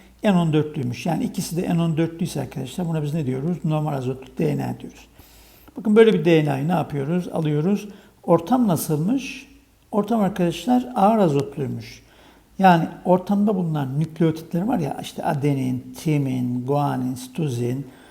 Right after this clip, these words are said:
bunlar yapısındaki azot N on beşliymiş. Niye önemli arkadaşlar ortamdaki bu azotun ne olduğu? Çünkü D N A kendinleştirirken ne oluyor arkadaşlar? Zincir birbirine ayrılıyor.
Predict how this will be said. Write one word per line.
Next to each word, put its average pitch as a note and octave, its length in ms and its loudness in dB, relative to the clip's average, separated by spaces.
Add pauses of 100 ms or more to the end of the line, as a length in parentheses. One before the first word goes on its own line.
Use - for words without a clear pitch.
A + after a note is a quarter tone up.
(220)
bunlar G3 520 0
yapısındaki E3 800 -2 (140)
azot F#3+ 460 -4
N D#3+ 160 2
on D3 160 0
beşliymiş. B2 720 -8 (960)
Niye A3 220 4
önemli G#3 300 4
arkadaşlar D#3 340 2
ortamdaki D#3 600 -2
bu - 120 -2
azotun C#3+ 520 -2
ne D3+ 80 0
olduğu? D3+ 520 -2 (240)
Çünkü F3 200 -4
D G3 140 4
N A3 60 0
A G#3+ 120 -2
kendinleştirirken F#3+ 800 0
ne G3 80 2
oluyor D#3 200 0
arkadaşlar? F3+ 280 -4
Zincir D3+ 340 -2
birbirine D#3 220 -4
ayrılıyor. C3+ 760 -4